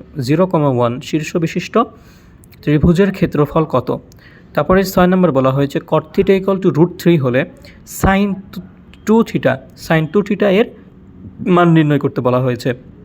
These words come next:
তারপর দেখো বন্ধুরা, যে তোমাদের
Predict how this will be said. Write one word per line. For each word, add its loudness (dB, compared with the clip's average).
তারপর 4
দেখো -2
বন্ধুরা, 2
যে 4
তোমাদের 4